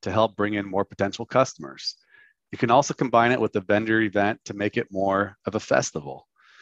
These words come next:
Invite artisans from your town or connect with local businesses or farms to create a small pop-up market. Their products don't have to be related to cannabis, but you can have an overall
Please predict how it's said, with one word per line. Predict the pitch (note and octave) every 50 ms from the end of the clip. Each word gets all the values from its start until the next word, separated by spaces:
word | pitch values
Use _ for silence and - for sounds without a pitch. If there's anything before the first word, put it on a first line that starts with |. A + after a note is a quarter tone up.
| - - - _ _ _ _ _ _ _ _ _ _ _ _ -
Invite | G#2+ F#2+ G#2+ G#2+ A2+ C3 - -
artisans | - G2+ G#2 G#2+ A2+ G#2+ - - B2 C#3 D3 C3+
from | - A#2+ A#2+
your | B2+ -
town | - - G#2 G2 F#2+ F#2+ G2+ A2+
or | A#2
connect | - - G2+ F#2+ G2 G2+ -
with | - A#2+ G#2+
local | G2 G2 G2 - - B2
businesses | A2 - F2 E2 - G2 G2 - G2+ G2 F#2
or | F2+ F2
farms | - - F2+ F2 F2+ G2 F#2+ -
to | - -
create | - - G#2 G2 G2 G2
a | G#2+
small | - - - F#2 F2+ G2 G2 - _
pop-up | - - F2 F2+ - - E2+ - - -
market. | D#2 D2 - - - - - _ _ _ _ _ _ _ _ _ _ _ _ _ _ _ _ -
Their | A2+ G#2+
products | - - C3 C#3 C#3 D#3+ - -
don't | - C#3 C3 A2+
have | A#2+ B2 A#2+
to | - A#2+
be | G2+ A2+ A2 G#2
related | G#2 G#2 F#2 F2+ F#2+ B2+ B2+ A#2+ -
to | F2
cannabis, | - - E2 E2 E2 D#2+ D#2 F2 F#2 - -
but | - G2+
you | F#2 F#2
can | - G2 F#2+ F#2 - _ _ _ _ _ _ -
have | - B2+ B2+ B2+ A#2
an | A2 B2 -
overall | G#2+ A2+ A#2+ A#2 A#2+ A#2 A#2+ A#2 A2